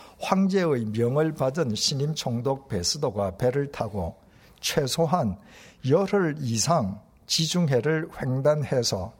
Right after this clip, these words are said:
가이사랴에 도착한 것입니다. 결코 편할 리 없는 여행길이었습니다. 그런데도 신임 총독 베스도는 가이사랴에 도착하고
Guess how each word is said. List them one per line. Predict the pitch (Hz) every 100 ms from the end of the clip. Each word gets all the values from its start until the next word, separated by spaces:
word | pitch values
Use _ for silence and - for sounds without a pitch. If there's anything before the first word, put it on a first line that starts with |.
| -
가이사랴에 | - 117 123 123 131 117 95 127 135
도착한 | - 98 85 117 113 - 104
것입니다. | 98 85 101 82 98 - - - - - _ _ _
결코 | - 165 220 - 220 135 95 - _
편할 | - - 165 170 202
리 | 196 147
없는 | 127 107 120 175 180 - 151
여행길이었습니다. | 131 117 147 143 151 139 104 92 104 87 98 - _ _ _ _ - _
그런데도 | - 240 220 139 110 160 170 170 - - _ _ _ _ _ _
신임 | - - 165 160
총독 | 165 139 120 131 131 -
베스도는 | 107 - 135 120 101 123 107 87 - - - -
가이사랴에 | - 127 143 - 160 147 135 151
도착하고 | - 110 - 120 113 110 92 95